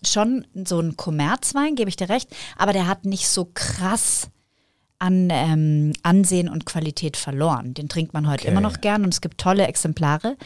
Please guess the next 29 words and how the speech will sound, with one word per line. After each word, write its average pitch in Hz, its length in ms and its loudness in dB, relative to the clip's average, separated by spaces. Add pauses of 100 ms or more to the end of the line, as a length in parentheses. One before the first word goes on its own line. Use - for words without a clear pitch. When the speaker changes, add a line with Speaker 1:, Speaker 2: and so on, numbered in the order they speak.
(260)
Speaker 2:
Mhm. 110 80 -4
Speaker 1:
Während 185 280 2
es 190 140 -2
damals 202 380 0
so - 100 -6
Ende 208 240 0
der 190 140 0
siebziger, - 560 -4
Anfang 208 320 -2
der 160 160 -2
achtziger 277 540 -6 (340)
hat 202 240 -2
der 202 80 4
Lambrusco 190 680 2
plötzlich 220 680 -2
einen 170 500 0
Hype 208 340 -6
gekriegt, - 400 -12
vor - 140 -6
allen 202 140 0
Dingen 220 140 2
in 160 80 0
den 175 100 0
Vereinigten 170 500 -4
Staaten - 460 -4
auch 175 260 0
und 175 160 2
so 165 140 -2
Übersee, 220 580 -2